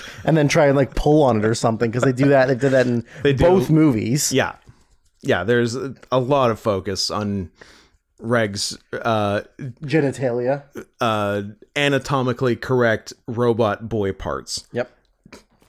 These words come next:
Speaker 2: That make real piss and
Speaker 1: Mm.
Speaker 2: presumably shit and cum.
Speaker 1: Probably shouldn't come.
Speaker 2: <laughs>
Speaker 1: And then the top one percent will steal it from you.
Speaker 2: That's true.
Speaker 1: Uh,
Speaker 2: Some good hardworking Americans.
Speaker 1: Yep. So during all of this,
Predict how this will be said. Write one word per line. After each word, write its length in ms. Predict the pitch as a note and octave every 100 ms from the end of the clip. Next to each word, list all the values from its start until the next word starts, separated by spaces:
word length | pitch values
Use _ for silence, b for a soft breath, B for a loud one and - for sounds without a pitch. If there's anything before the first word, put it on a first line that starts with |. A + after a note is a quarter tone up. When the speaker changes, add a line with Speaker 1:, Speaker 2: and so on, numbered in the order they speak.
| _ _ -
Speaker 2:
That 240 | E3+ D3+
make 220 | D#3+ D#3
real 520 | D3 A2+ C3+ C#3 B2+ - -
piss 400 | - B2 G2+ -
and 220 | D#3+ A#2 A#2+
Speaker 1:
Mm. 40 |
Speaker 2:
presumably 480 | D3 B2+ C3+ A#2 A#2
shit 300 | - A2+ G#2+
and 120 | A#2
cum. 220 | G#2+ F#2+
Speaker 1:
Probably 400 | - B2+ A2+ -
shouldn't 240 | D3+ C#3 C#3+
come. 240 | F#3 E3+ -
Speaker 2:
<laughs> 40 | B B
Speaker 1:
And 60 | B2+
then 80 | B2+
the 80 | A#2
top 300 | C#3+ C3 C3+
one 120 | C3+
percent 260 | C3 D3
will 60 | C#3
steal 240 | - F3
it 60 | D3
from 140 | A#2 A#2+
you. 100 | B2+
Speaker 2:
That's 140 | - -
true. 200 | D3+ - b b b b
Speaker 1:
Uh, 640 | C3+ C#3+ C#3+ C#3 C#3 C3+ C3+
Speaker 2:
Some 80 | C3+
good 60 |
hardworking 420 | C3 C3+ B2+ B2 A#2
Americans. 520 | A#2+ D3 G#2+ E2+ - _ _ -
Speaker 1:
Yep. 220 | C3+ - _ _ _ _ _ -
So 640 | - F3+ E3+ E3+ E3 E3 B B B C#3+
during 420 | F#3 A3 A#3+ G#3
all 260 | E3+ E3+ D#3+
of 160 | C#3
this, 360 | D3 D3 C#3+